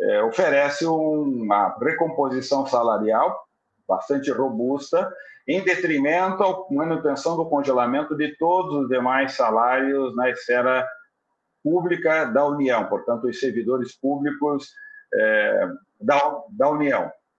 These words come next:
em todas as esferas, em todos os ministérios, em todos os campos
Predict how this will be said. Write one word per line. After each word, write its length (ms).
em 180
todas 400
as 120
esferas, 560
em 120
todos 380
os 180
ministérios, 720
em 120
todos 280
os 160
campos 480